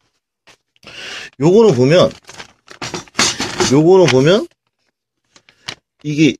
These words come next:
위로 제껴야지만, 제끼면 빠지는 방식이에요. 그렇죠, 이거는. 이거는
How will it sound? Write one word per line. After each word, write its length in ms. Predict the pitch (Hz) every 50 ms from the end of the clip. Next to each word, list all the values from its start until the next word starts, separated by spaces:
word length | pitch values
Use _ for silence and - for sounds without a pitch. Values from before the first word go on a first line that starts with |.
| _
위로 440 | - 131 147 180 208 226 226 190 -
제껴야지만, 1160 | - - - 147 143 - - 262 269 277 269 254 240 214 160 160 165 170 180 208 247 330 392 392 _ _ _ _ - - - _ _ _ _ _ _ _ _ _ _ _ _ -
제끼면 680 | - 147 160 160 - - 214 226 240 269 285 277 277
빠지는 300 | - 175 180 180 160 143
방식이에요. 460 | 123 113 101 104 87 90 82 73 67 _ _ _ _ _ -
그렇죠, 260 | 123 120 117 - 110
이거는. 320 | 95 98 98 101 127 190 233 _ _ _ _ _ _ _ _ _ _ _ - - -
이거는 360 | 101 98 110 110 107 123 160